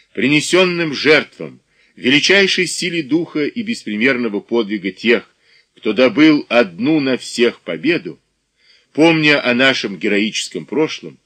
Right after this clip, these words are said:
увековечивая его в памятниках, мы, и это естественно, обращаемся к будущему. Построенный в боях социализм, вот тот памятник,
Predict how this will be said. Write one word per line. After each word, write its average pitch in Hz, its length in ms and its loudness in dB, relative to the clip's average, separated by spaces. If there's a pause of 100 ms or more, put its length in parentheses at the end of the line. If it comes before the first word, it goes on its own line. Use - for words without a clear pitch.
(360)
увековечивая 127 1000 0
его 98 380 -4
в - 160 -14
памятниках, 98 800 -2 (480)
мы, 196 520 -2 (400)
и 85 100 -8
это 82 240 -8
естественно, 156 960 -4 (280)
обращаемся 117 1300 -4
к - 40 -20
будущему. 71 680 -14 (1400)
Построенный 190 920 2
в 120 140 -12
боях 131 500 2
социализм, 107 880 -6 (460)
вот 156 340 0
тот 147 240 -4
памятник, 98 640 -2